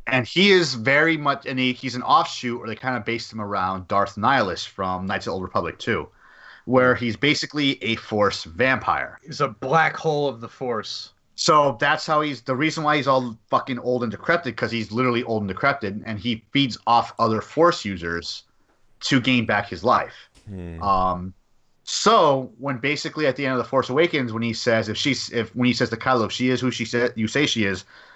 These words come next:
Speaker 1: bring her to me," it's someone powerful enough for him to, like, suck the life force out of.
Speaker 3: Right.
Speaker 1: And why, and why Han says, uh, "When you get strong enough, uh, Snoke will crush you, because Snoke will drain the force out of Kylo when he's strong enough,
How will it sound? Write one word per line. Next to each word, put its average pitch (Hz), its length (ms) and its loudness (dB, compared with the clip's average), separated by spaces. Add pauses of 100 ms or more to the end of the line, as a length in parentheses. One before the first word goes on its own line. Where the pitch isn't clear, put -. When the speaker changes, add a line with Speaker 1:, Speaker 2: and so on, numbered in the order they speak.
(240)
Speaker 1:
bring 131 200 4
her 117 220 4
to 113 220 0
me," 139 200 2
it's 98 120 -2
someone 120 220 0
powerful 131 420 2
enough 107 200 -4
for 101 100 -6
him 120 200 -4
to, 113 100 -8
like, 98 180 -4
suck - 300 -4
the 98 60 -10
life 104 220 -2
force 82 280 -8
out 69 180 -6
of. 65 120 -6 (360)
Speaker 3:
Right. - 140 -12
Speaker 1:
And 123 180 4
why, 107 320 4 (260)
and 127 140 -8
why 113 160 2
Han 202 420 4
says, 98 600 -4 (540)
uh, 110 320 2
"When 123 180 0
you 135 60 2
get 131 100 0
strong 160 300 4
enough, 113 360 2 (360)
uh, 98 200 -4
Snoke 117 320 -6
will 110 100 -4
crush - 340 0
you, 175 80 4
because - 340 -2
Snoke 123 240 0
will 117 80 -2
drain 113 240 0
the 104 60 -2
force 123 480 0
out 113 160 4
of 98 100 -2
Kylo 117 560 0
when 107 100 -12
he's 101 100 -14
strong 143 280 -4
enough, 90 360 -8